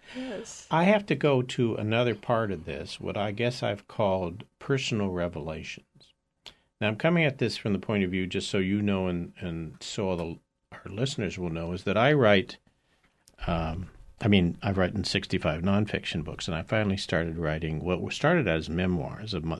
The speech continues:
Speaker 2: family
Speaker 1: Mm-hmm.
Speaker 2: stories that were told to me by my parents. And then, uh, creative nonfiction popped up, and they became novels instead, which
Speaker 1: Mm.
Speaker 2: allows, you know, that story
Speaker 1: Yes.
Speaker 2: arc you were talking about.
Speaker 1: Yes.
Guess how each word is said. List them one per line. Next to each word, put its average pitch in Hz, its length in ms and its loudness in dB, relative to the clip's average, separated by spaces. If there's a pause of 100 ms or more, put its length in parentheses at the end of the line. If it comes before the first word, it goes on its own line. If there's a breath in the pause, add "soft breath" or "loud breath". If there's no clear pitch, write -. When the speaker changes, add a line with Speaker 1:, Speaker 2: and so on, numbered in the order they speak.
(120)
Speaker 2:
family 90 400 0
Speaker 1:
Mm-hmm. 73 80 -4
Speaker 2:
stories 82 640 -4
that - 220 -10
were 90 80 -6
told 85 300 -6
to 85 60 -8
me 80 120 -6
by 80 180 -10
my 85 160 -12
parents. 87 540 -12 (840 soft breath)
And 113 220 6
then, 127 380 6
uh, 101 320 4
creative 117 400 6
nonfiction 95 640 2
popped - 380 -6
up, 87 180 -6
and 90 120 0
they 85 120 0
became 90 500 0
novels 92 600 -2
instead, - 500 -10
which 202 260 -2
Speaker 1:
Mm. 131 120 -8 (180)
Speaker 2:
allows, 110 440 6 (120)
you 107 120 0
know, 98 100 4
that 92 200 0
story 113 320 2
Speaker 1:
Yes. 113 80 4
Speaker 2:
arc 107 140 -2
you 120 100 4
were 107 120 2
talking 104 340 2
about. 98 280 2
Speaker 1:
Yes. - 120 -16